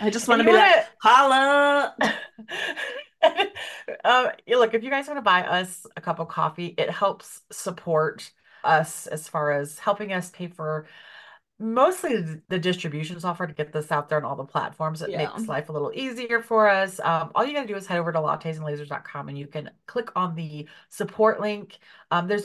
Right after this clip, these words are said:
Speaker 2: also various links throughout the site where you, it says, "Buy me a coffee," and
Speaker 1: Yes.
Speaker 2: there are multiple, I think it starts at, like, five bucks. It's cheap. It's not that
Speaker 1: Yeah.
Speaker 2: big.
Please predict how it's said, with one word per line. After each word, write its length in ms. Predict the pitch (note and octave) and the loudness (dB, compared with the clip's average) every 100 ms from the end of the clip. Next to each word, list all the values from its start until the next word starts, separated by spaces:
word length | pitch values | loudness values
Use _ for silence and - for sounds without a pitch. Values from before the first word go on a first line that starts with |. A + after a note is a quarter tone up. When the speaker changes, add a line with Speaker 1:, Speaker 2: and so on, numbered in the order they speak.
| - | 2
Speaker 2:
also 340 | G#3 A#3+ A3+ F3 | 4 4 -2 -6
various 580 | D#3+ E3+ F3 E3+ E3+ | -4 0 0 0 -4
links 300 | E3+ E3 - | -8 -10 -8
throughout 280 | - D3 D3+ | -4 -4 -4
the 80 | D#3 | -8
site 320 | D#3 D3+ D3+ - | -4 -2 -4 -6
where 120 | D#3 | -8
you, 160 | D#3 - | -8 -8
it 100 | D3+ | -6
says, 200 | E3 D3+ | -6 -4
"Buy 240 | - C#3+ | -2 0
me 140 | D3+ D#3+ | 0 -4
a 60 | D#3 | -4
coffee," 680 | - C#3+ C3+ _ F3+ F3+ F3+ | -4 -4 -4 _ -12 -10 -8
and 300 | D3+ D3+ D3+ | -6 -6 -12
Speaker 1:
Yes. 360 | - - - E3 - | -14 -18 -20 -20 -8
Speaker 2:
there 260 | F3+ F3+ F3 | 0 2 2
are 40 | |
multiple, 840 | D#3+ D3+ D#3 D3+ D#3 D3+ D3 C#3+ - _ | 2 -2 -2 -6 0 0 0 -4 -14 _
I 80 | G#3 | -8
think 120 | A#3 G#3+ | -4 -4
it 40 | |
starts 240 | - D#3+ | -2 -4
at, 40 | - | -6
like, 160 | C#3 | -12
five 220 | - C#3+ D3+ | -8 -8 -4
bucks. 380 | D3 D3+ - - | -6 -6 -18 -12
It's 240 | - - | -12 -10
cheap. 280 | - C#3 C3+ | -10 -10 -10
It's 180 | F3+ E3+ | -4 -4
not 100 | D3+ | -2
that 80 | - | -4
Speaker 1:
Yeah. 140 | - | -6
Speaker 2:
big. 120 | - | -8